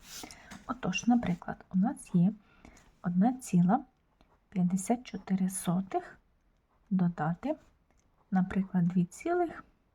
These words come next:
тридцять дві сотих. Це є най-, найпростішим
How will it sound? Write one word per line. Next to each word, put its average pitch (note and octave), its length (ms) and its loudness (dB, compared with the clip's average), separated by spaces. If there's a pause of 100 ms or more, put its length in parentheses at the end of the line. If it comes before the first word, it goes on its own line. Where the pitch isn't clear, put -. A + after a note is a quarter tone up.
(720)
тридцять D4+ 400 0
дві G#3 300 4 (320)
сотих. - 580 -8 (1000)
Це G#4+ 160 -2
є B3 220 4
най-, F3+ 200 8 (260)
найпростішим G#3+ 880 4